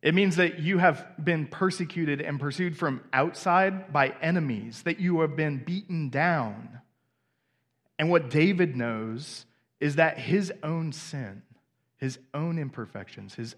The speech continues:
own impurities, his own disobedience, his own rebellion against God are not neat and clean separated from the enemies that are pursuing him. They're connected.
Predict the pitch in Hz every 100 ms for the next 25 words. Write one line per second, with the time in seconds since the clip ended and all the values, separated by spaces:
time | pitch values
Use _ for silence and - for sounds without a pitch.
0 | - 156 165 135 123 - 110 107 107 -
1 | 131 139 147 139 135 120 117 113 117 110
2 | 127 127 139 139 - _ _ 131 120 113
3 | 127 156 160 156 139 127 113 - 117 113
4 | 110 101 101 110 _ _ _ _ - -
5 | _ _ _ - 156 151 147 165 165 -
6 | - - 127 147 175 - 165 151 - 151
7 | 147 143 - 160 151 139 123 113 104 101
8 | 113 98 - _ _ _ _ _ - _
9 | _ _ _ _ _ _ _ _ _ _
10 | _ _ _ - 139 127 - 123 123 123
11 | 120 110 113 107 - 101 95 - - 113
12 | _ _ _ _ - 113 - 120 104 -
13 | -